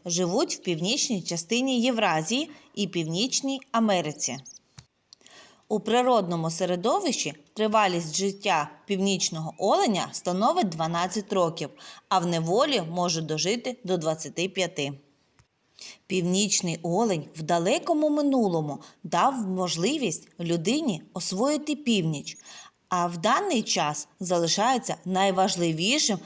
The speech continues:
біологічним ресурсом понад двадцяти народів Євразії та Північної Америки. Олені — чудові плавці, вони з легкістю можуть переплисти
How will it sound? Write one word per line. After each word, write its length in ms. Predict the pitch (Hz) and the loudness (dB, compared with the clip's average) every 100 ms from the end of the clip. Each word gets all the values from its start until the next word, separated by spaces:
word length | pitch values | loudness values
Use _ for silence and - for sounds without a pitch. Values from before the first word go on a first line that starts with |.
| - - | -12 -2
біологічним 840 | 180 170 165 165 190 220 262 240 | 2 2 2 0 0 0 2 2
ресурсом 640 | 165 160 180 285 - 170 147 | 2 0 0 0 0 -2 0
понад 320 | 185 180 165 | 0 0 0
двадцяти 600 | 156 170 165 175 170 330 | 0 -2 0 -4 -2 0
народів 540 | 403 339 311 302 247 240 - | 4 4 4 2 2 -2 -4
Євразії 680 | 180 180 165 165 214 226 196 | -2 0 2 2 2 2 0
та 160 | 175 | -2
Північної 680 | 165 165 160 160 160 175 165 - | -4 -4 -4 -2 -2 -2 -4 -2
Америки. 600 | 170 165 151 143 - 131 _ _ _ - _ _ _ _ - - - _ | 0 2 0 -4 -12 -14 _ _ _ -20 _ _ _ _ -20 -20 -20 _
Олені — 540 | 226 370 427 185 160 151 - | 0 2 2 0 -2 -8 -10
чудові 480 | - 175 156 247 381 | -6 -2 0 2 2
плавці, 680 | 392 370 370 - 165 147 - - _ | 2 0 0 -2 -2 -4 -6 -16 _
вони 320 | 196 233 226 | 0 4 4
з 120 | 196 | 2
легкістю 680 | 202 277 403 - 226 - 190 | 2 2 2 -2 -6 -2 -2
можуть 440 | 185 185 165 165 165 | 0 0 0 -4 -2
переплисти 720 | 180 175 170 165 - 202 - | 0 0 -2 -4 -2 -4 -4